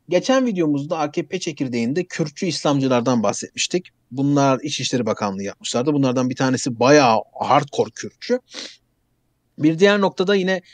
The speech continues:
çözüm süreci iki videomda da bahsettiğim ve taht oyunları üç videomda da bahsettiğim İhsan Arslan var. Tayyip Erdoğan'ın çok yakını. Hatta bir ara dünürü olacaktı.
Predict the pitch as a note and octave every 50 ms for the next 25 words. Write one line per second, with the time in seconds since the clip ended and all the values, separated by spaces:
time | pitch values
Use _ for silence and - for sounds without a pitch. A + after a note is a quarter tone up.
0 | - _ _ _ - D#3+ D#3+ D#3 F#3+ G3 F3+ - F#3+ F#3 E3+ E3 F3+ F3+ E3+ -
1 | D3 - - G#3 F#3 E3+ C#3+ C#3+ B2+ B2 A#2 A2 A2+ A2 C3 D3 C#3 - - D3+
2 | D3 - - E3+ D#3+ C#3 C3+ C3+ C3 A#2 - - E3+ D#3 - - D3 D3 D3 C#3+
3 | C#3+ C#3 C3+ - - D#3+ - - C#3 B2 B2 A#2 G#2+ G#2+ G#2 G#2 - C3+ D3+ D#3
4 | - - F3 - - - D3 - C#3+ - - E3 D3+ B2 C3+ C#3 C#3 - - C3
5 | A2+ G2+ F#2 E2 D2+ - - - A#2+ A#2 A#2 B2+ B2 A2 A2 G#2 G2+ G2+ - C3+
6 | - - A#2 G2+ - - C3 F#3 G3 E3 C#3+ C#3+ - C#3 B2+ B2+ B2 B2 B2 A#2+
7 | A#2 A#2+ A#2+ B2+ B2+ C#3 C3 A2+ G#2 G#2 G2+ - - _ - A3 A3